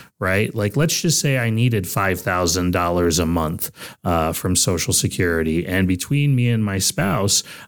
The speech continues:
uh, if we take it at retirement, it only provides half of that income for us.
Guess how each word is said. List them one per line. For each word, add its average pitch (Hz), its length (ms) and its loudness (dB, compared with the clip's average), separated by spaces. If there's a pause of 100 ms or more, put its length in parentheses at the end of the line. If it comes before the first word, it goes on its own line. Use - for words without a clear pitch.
uh, 95 220 2
if 107 160 0
we 110 80 0
take 135 260 0
it 120 80 0
at 117 140 -2
retirement, 123 560 0
it 107 80 0
only 117 180 2
provides 101 400 2
half 92 540 -2 (420)
of 95 140 0
that 90 180 2
income 87 460 0
for - 280 -2
us. - 240 -2